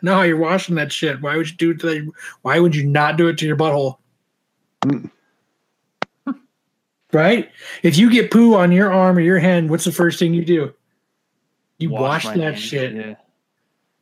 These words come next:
Speaker 1: And you're not gonna, you're not just gonna wipe it off with a fucking napkin and just be cool with it.
Speaker 2: Yeah.
Speaker 1: Go about your day. So why don't you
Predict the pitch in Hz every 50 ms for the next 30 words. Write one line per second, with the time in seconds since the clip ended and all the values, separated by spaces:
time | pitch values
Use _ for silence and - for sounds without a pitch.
0 | _ _ _ _ - 143 - - - 190 170 170 175 180 175 175 - 185 165 170
1 | 175 180 180 175 170 170 170 - - 170 143 123 123 127 135 147 143 - 156 160
2 | 156 156 156 156 165 151 135 135 120 117 - - 170 160 151 - 151 131 127 120
3 | 117 - _ _ _ _ _ _ _ _ - 147 139 135 147 175 190 - - 170
4 | 185 208 202 - _ _ _ _ _ _ - 170 151 139 - 151 - - 156 135
5 | 131 - - - - 156 196 233 214 180 147 139 151 170 175 - _ _ - 131
6 | 127 - - - 165 156 151 151 160 160 156 175 180 175 - - - 135 131 160
7 | 180 202 208 202 208 202 202 _ _ _ _ _ _ _ _ _ _ _ _ _
8 | _ _ _ _ _ _ _ _ _ _ _ - - 160 151 147 147 143 _ _
9 | _ - 165 160 170 175 180 175 180 175 180 175 170 - 180 170 156 147